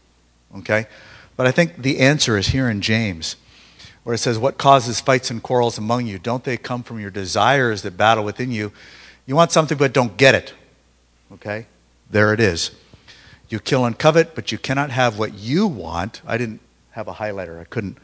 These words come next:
highlight the "you" in there. Okay? "You cannot have what you want. You quarrel and fight. You do not have because you do not ask God. When you ask, you do not receive," here's the answer,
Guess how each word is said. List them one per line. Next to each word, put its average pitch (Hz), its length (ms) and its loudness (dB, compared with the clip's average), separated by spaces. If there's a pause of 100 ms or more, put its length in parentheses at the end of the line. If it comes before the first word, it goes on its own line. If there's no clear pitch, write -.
(360)
highlight 101 360 2
the 92 100 -6
"you" 98 560 -2
in 95 140 -8
there. 85 280 -6 (720)
Okay? 104 400 0 (120)
"You 113 80 -12
cannot 147 280 0
have 135 180 4
what 113 140 0
you 131 260 6
want. 87 400 -2 (400)
You 113 60 4
quarrel 139 380 6
and 117 120 0
fight. 104 380 4
You 107 140 -4
do 120 160 4
not 127 200 6
have 131 300 4
because 117 420 2
you 107 80 -2
do 110 140 0
not 131 220 2
ask 107 400 2
God. 90 300 4
When 104 200 0
you 107 180 2
ask, 135 560 6 (520)
you 113 100 2
do 117 180 4
not 170 200 8
receive," 127 640 6
here's 120 260 2
the 135 120 2
answer, 139 460 4